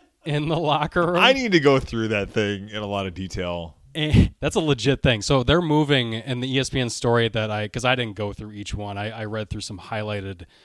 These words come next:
Speaker 1: uh, stories about it.
Speaker 2: Really
Speaker 1: And
Speaker 2: quickly, we should pour one out for some of the poor beat writers that did not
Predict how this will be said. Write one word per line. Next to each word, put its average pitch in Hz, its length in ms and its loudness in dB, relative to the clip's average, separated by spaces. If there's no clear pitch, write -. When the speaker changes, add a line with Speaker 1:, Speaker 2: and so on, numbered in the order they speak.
Speaker 1:
uh, 107 180 -4
stories 120 480 0
about 98 320 -4
it. 98 180 -10
Speaker 2:
Really 151 280 4
Speaker 1:
And 123 80 -4
Speaker 2:
quickly, 104 460 2
we 107 240 -2
should 113 260 -2
pour 101 240 0
one 95 160 0
out 87 260 -2
for - 100 -10
some 90 200 -8
of 85 60 -6
the 82 100 -8
poor 87 280 -10
beat 82 220 -8
writers 85 480 -4
that 80 260 -6
did 95 260 2
not 98 540 2